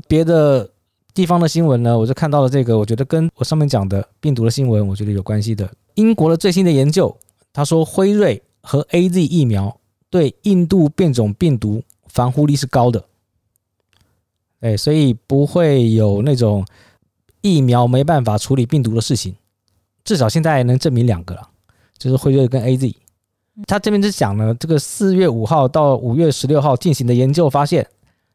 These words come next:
在打完辉瑞疫苗第二剂的二周后，对印度变种病毒有百分之八十八的防护效果，也就是百分之八十八的接种者不会出现症状。对英国变种病毒的防护力则高达百分之九十三。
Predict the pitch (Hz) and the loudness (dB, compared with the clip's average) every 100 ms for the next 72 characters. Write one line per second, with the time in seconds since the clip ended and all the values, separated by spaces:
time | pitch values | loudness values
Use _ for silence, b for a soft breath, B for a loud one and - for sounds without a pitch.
0 | _ - 214 170 131 110 123 127 143 - | _ -2 -2 0 0 0 2 2 -2 -2
1 | 190 190 190 156 185 123 127 - 180 151 | 0 2 0 0 0 2 0 0 0 0
2 | - 160 - - 170 143 160 - 139 - | 0 -2 -2 0 0 0 -2 0 -4 -6
3 | _ _ _ _ - 185 165 196 185 196 | _ _ _ _ -6 -4 0 0 0 0
4 | 170 175 120 123 180 135 123 117 127 _ | 0 -2 -2 -2 -2 -2 -2 -4 -6 _
5 | _ - 156 165 113 147 160 - 185 175 | _ -4 -4 0 -2 -2 -4 -4 -2 0
6 | 175 - 135 156 139 120 - 123 135 123 | 0 -4 -2 -2 0 -2 -2 -4 -2 -2
7 | 120 98 - _ _ _ _ _ _ _ | -2 -4 -14 _ _ _ _ _ _ _
8 | _ 143 135 196 190 160 123 170 170 160 | _ -4 -2 -2 -2 0 0 0 0 -4
9 | - 170 160 151 165 139 165 143 143 127 | -2 -2 -2 0 0 0 0 0 0 -2
10 | 98 - 135 165 143 143 151 135 131 110 | -4 -6 -4 -2 -2 -4 -2 -2 -2 -2
11 | 110 - _ _ _ _ _ _ _ _ | -4 -8 _ _ _ _ _ _ _ _
12 | 208 196 202 196 202 156 170 156 147 143 | -2 0 2 0 0 0 0 0 -2 0
13 | 160 185 175 131 110 147 147 165 165 139 | 2 2 2 -2 -2 -2 0 -2 0 0
14 | 120 - 110 139 139 147 107 107 135 135 | 0 -2 -2 -2 -4 -6 -4 -4 -2 -2
15 | 127 | -4